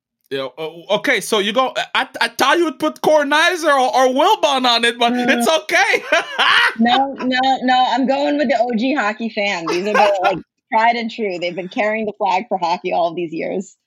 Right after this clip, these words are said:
Speaker 1: That's so great. That's so great. So, okay, I'll, I'll, I'll, I'll allow the four. I'll allow the
Speaker 2: Thank
Speaker 1: four.
Speaker 2: you. Thank you.
Speaker 1: Uh, so, so, uh, before I let you leave, um, 'cause this is something I've been thinking a lot lately, 'cause with all that pandemic, your,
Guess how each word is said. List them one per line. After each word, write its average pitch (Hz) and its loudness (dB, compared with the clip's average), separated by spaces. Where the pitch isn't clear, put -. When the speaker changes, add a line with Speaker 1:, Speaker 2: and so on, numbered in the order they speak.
Speaker 1:
That's 180 -8
so 208 -4
great. 202 -4
That's 196 -6
so 214 -4
great. 190 -2
So, 170 -4
okay, 180 -4
I'll, 151 0
I'll, 156 -2
I'll, 170 -2
I'll 147 -2
allow 156 -2
the 147 -10
four. 135 -6
I'll 139 -4
allow 123 -8
the 123 -6
Speaker 2:
Thank 202 0
Speaker 1:
four. - -4
Speaker 2:
you. 147 -2
Thank 175 -4
you. 143 -4
Speaker 1:
Uh, 185 0
so, 208 -2
so, 196 0
uh, 170 -6
before 202 -2
I 214 2
let 202 -4
you 190 -6
leave, 190 -2
um, 143 -2
'cause 180 0
this 196 -4
is 220 -6
something 185 -2
I've 160 -4
been 147 -6
thinking 170 -6
a 127 -8
lot 165 -2
lately, 175 -4
'cause 156 -10
with 135 -16
all 151 -4
that 160 -6
pandemic, 160 -4
your, 135 -10